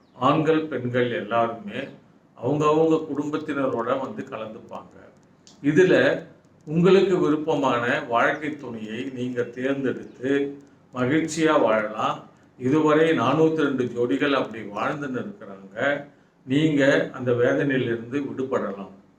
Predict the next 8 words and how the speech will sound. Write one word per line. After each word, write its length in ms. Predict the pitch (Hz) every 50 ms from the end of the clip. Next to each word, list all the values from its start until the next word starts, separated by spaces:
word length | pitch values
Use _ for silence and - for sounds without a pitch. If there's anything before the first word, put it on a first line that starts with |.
| _ _ _ _
இந்த 320 | 151 143 151 170 170 185 185
சுயவரத்தில் 840 | 185 - 170 156 147 156 156 156 156 151 147 - - 160 151 - -
பங்கேற்பதற்கும் 1000 | 123 117 123 131 135 139 131 131 135 135 113 110 110 104 104 - 120 127 151 160 147
மத்த 240 | 131 117 - - 123
எதுக்குமே 880 | 113 110 110 110 135 135 139 143 143 123 113 - 123 139 - - - -
எந்தவித 800 | 117 123 143 151 143 165 160 - 120 - - 113 117 147 - - -
கட்டணமும் 720 | 120 - - - 151 135 135 123 113 110 117 - - -
கிடையாது. 840 | - - 120 117 120 120 117 107 101 101 - 101 104 101 98 101